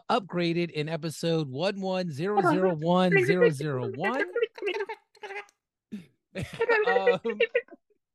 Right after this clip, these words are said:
and the footage from the Starbase seventy-four from one one zero zero one zero zero one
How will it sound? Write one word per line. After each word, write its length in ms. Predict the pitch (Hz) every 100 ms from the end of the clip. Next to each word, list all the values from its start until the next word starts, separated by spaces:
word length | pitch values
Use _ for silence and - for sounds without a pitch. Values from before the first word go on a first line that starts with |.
| _ _ _ 381 262 - -
and 400 | - 208 214 214 -
the 140 | 180 190
footage 640 | - 330 285 160 202 - - _ _ _ _ _ _ _ _ _
from 200 | 220 262
the 60 | 262
Starbase 680 | - 254 254 196 190 180
seventy-four 840 | - 208 185 175 160 226 269 180 151
from 320 | - 156 151 139
one 420 | - 127 139 151 143
one 340 | 143 143 135
zero 320 | 123 135 131
zero 260 | 120 135 127
one 420 | 117 127 123 113
zero 260 | 107 123 117
zero 280 | 117 120
one 480 | 104 107 110 117 208